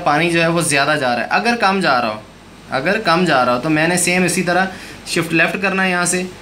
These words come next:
left करके increase में इसको minus कर देना। ये अगर दो अशरिया चार केजी कम भर रहा है या जितना भी कम भर रहा है, वो आपके plant पे dependent है।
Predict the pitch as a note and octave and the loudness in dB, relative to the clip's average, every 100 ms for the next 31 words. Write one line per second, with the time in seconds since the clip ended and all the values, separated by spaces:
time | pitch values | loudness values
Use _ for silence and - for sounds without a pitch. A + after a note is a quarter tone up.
0 | - - - D3+ E3 E3+ E3 E3 F3 - | -20 -18 -2 0 0 0 -2 0 -4 -2
1 | F3 E3+ F3+ F3 F3+ E3 - F#3+ - - | -4 0 2 2 2 0 0 -4 -4 -2
2 | D#3+ E3 E3+ - C3+ B2+ B2+ C#3 F#3 G#3 | 2 2 2 -2 -4 -6 -8 0 2 4
3 | G#3 F#3+ G3 F3 F3+ F#3+ F#3+ G3 F#3 E3 | 4 2 2 2 2 2 4 2 2 2
4 | F3 E3+ E3+ F3+ E3 F#3 D3+ C#3+ E3+ F#3 | 2 0 0 0 0 2 2 2 2 2
5 | F#3 F#3+ A3+ A3+ A3 F#3 E3 B2 G#2+ G2+ | 0 0 2 2 2 2 2 0 -2 -6
6 | - - - D#3 E3 E3+ D3+ D#3 D#3 F3 | -8 -18 -12 -2 0 4 4 2 0 -4
7 | E3 D#3+ E3+ F3 D#3+ D3+ C#3+ C#3+ D3 C#3+ | 0 2 2 0 0 0 0 0 0 -4